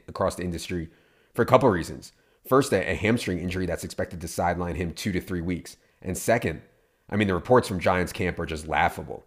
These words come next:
You know, train wreck offense, Joe Judge treating them like high schoolers, dudes retiring. And yeah, you should read Silva's, uh, Giants team-by-team preview. And also, if you listened to the pod last week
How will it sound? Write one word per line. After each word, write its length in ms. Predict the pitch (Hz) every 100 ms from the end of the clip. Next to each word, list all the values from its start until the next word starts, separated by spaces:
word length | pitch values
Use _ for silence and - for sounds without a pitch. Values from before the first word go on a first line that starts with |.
| -
You 80 | 80
know, 100 | 85
train 380 | - 107 98
wreck 220 | 90 85 -
offense, 500 | 87 82 - 82 -
Joe 240 | - 98
Judge 360 | 85 98 90 85
treating 360 | - 92 87
them 160 | 85 85
like 180 | 80 80
high 160 | 98
schoolers, 420 | 87 - 82 69 - - _ -
dudes 200 | 110 92
retiring. 520 | 90 - 85 85 69 - _ _ _ _ _ _ _ _ _ _ _ _
And 300 | 117 104 90 - _
yeah, 240 | 104 85 - - - -
you 100 | 98
should 160 | 113
read 180 | 127 120
Silva's, 560 | - 104 90 90 80 - _ _
uh, 200 | - 87
Giants 480 | 78 95 90 85 78
team-by-team 760 | - 98 85 80 - 98 82
preview. 520 | 78 95 82 76 62 - _ _ _ _ _ _ _ _ _
And 100 | -
also, 180 | 117 -
if 80 | 113
you 60 | 110
listened 240 | 127 160
to 60 | 110
the 60 |
pod 300 | - 87 90
last 320 | 92 90 92
week 300 | 98 98 95